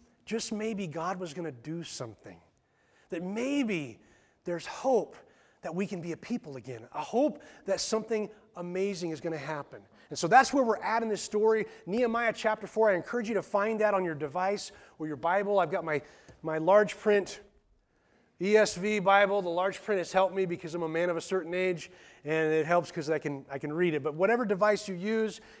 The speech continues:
in your devotion time, I, I encourage you to find Nehemiah chapter four. That's where we're gonna be, and we're gonna see this sort of project go from ruins to restoration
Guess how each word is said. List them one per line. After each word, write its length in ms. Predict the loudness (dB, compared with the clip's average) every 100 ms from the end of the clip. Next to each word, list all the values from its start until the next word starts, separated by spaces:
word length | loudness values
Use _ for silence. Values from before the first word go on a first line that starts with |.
| -8
in 80 |
your 120 | -4 -4
devotion 420 | 2 2 2 0
time, 240 | 0 2
I, 80 | 2
I 120 | 0
encourage 300 | -4 -2 -4
you 40 | -4
to 60 |
find 340 | -4 -2 0 -2 -8 -20 -8
Nehemiah 460 | 0 2 4 2
chapter 320 | 2 0 0 -2
four. 180 | -4
That's 380 | 2 2 2 -2 -8 -20 _
where 260 | -4 0 0
we're 140 | 0
gonna 160 | -2 -4
be, 300 | -2 0 0
and 460 | -2 -8 -20 -8 -2
we're 60 |
gonna 100 | 0
see 240 | 0 0 4
this 180 | 2
sort 220 | 4 2 2
of 80 |
project 440 | 2 2 2 2 2
go 160 | 2
from 260 | 2 -2 -4
ruins 640 | 0 2 4 2 -2 -10 -16 -20 _ -10
to 100 | -8
restoration 1000 | -4 -6 -6 -6 -4 -4 -6 -8 -8 -10